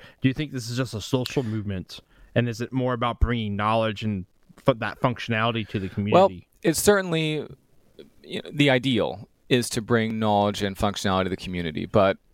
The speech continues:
Speaker 2: we live in the real world. You know, people like me who write articles, we have to eat too. Um, and, uh, so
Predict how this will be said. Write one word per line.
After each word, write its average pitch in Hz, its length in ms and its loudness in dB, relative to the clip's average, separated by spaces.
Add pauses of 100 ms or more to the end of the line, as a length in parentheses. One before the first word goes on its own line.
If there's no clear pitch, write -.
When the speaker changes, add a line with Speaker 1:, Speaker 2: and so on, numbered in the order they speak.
(100)
Speaker 2:
we 110 140 0
live 131 180 2
in 127 60 -6
the 120 100 -4
real 113 240 2
world. 95 420 0 (120)
You 92 120 -8
know, 90 140 -2 (200)
people 117 260 2
like 104 220 2
me 117 180 -2
who 113 80 0
write 98 160 4
articles, 110 480 0
we 107 100 0
have 101 100 0
to - 100 -6
eat 92 180 -4
too. 95 300 -2 (580)
Um, 87 500 0 (320)
and, 92 560 0
uh, 90 440 0 (160)
so 104 520 2